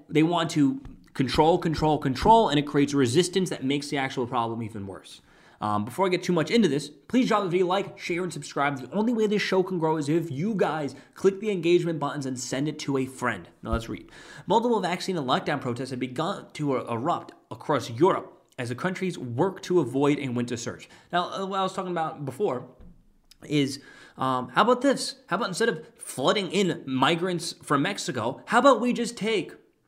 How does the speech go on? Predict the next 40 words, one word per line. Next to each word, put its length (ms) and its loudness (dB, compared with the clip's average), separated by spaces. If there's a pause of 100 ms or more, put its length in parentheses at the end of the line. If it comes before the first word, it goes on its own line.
(300)
these 260 0
groups 540 2
of 300 2
these 200 -2
people 320 -4
protesting 840 -2 (280)
against 440 0
the 80 0
mandates, 680 -6
people 280 0
who 60 4
wanna 260 2
work, 280 0
people 220 2
who 80 0
wanna 220 0
be 100 2
free, 400 -2 (160)
literally 680 6 (180)
thousands 640 2
and 160 -2
thousands 380 -4
of 100 -4
them. 140 -2
I'm 60 -4
sure 160 0
you 80 0
can 120 -8
probably 180 0
find 460 -4 (100)
tens, 460 0
if 280 -4
not 160 2
a 40 -2
hundred 360 -2
million 320 -2
of 80 -4
them 220 -4
across 440 -4
Europe. 420 -4